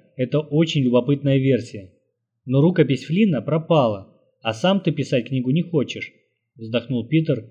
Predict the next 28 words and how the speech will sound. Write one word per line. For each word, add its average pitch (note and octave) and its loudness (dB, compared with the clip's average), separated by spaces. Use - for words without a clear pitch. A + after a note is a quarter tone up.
и C3 -8
попросил B2+ -2
у A#2+ 0
официантки A2+ -6
чек. A2+ -8
«Увы, D3+ 0
ничего A2+ -2
не D#3 4
поделаешь», D3 2
сказал G#2 -8
я. G2+ -6
«Выходит, D3 0
ты A#2 -8
только C#3 2
время C#3 2
зря A2 2
потратил». G#2+ -2
Ничего F3+ 0
страшного. C3 -2
Если D3 0
честно, G#3 0
то C#3 0
издатели E3 2
вряд D#3+ 0
ли A#2 -6
стали C#3+ 2
бы B2+ -2
связываться C3 -2